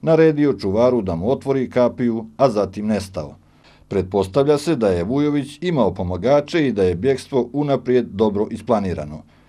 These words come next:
Tužilaštvo, kako saznajemo, utvrđuje kako je moguće da osuđeni za ubistvo u zatvorskoj ćeliji posjeduje oružje.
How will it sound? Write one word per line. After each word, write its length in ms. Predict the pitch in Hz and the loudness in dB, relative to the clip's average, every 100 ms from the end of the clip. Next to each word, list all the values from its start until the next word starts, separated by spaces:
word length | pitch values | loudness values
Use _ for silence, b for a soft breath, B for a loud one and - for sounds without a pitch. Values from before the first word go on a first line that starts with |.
| b b | b b
Tužilaštvo, 600 | 107 110 139 143 143 147 | -4 0 2 2 0 -4
kako 320 | - 90 85 | -2 -6 -6
saznajemo, 560 | - 135 131 143 143 139 | -4 -2 -2 -4 -2 -2
utvrđuje 680 | 123 139 165 151 139 151 131 | -4 -4 -2 -2 2 0 2
kako 300 | 175 170 165 | -2 0 2
je 60 | |
moguće 480 | 123 123 127 127 131 | 2 2 0 -2 -2
da 120 | 98 | 2
osuđeni 540 | 117 131 147 127 135 107 | 2 0 -2 -2 0 0
za 120 | 92 | -2
ubistvo 460 | 90 117 123 - 117 | -2 -2 -4 -4 -4
u 60 | |
zatvorskoj 600 | 87 104 101 101 92 78 | -2 -2 -2 -6 -6 -6
ćeliji 460 | - 139 135 139 - - | -4 -4 -2 -2 -6 -6
posjeduje 600 | 107 110 117 104 110 110 | -4 -2 -2 0 0 0
oružje. 540 | 120 101 90 73 - | 2 2 0 -4 -14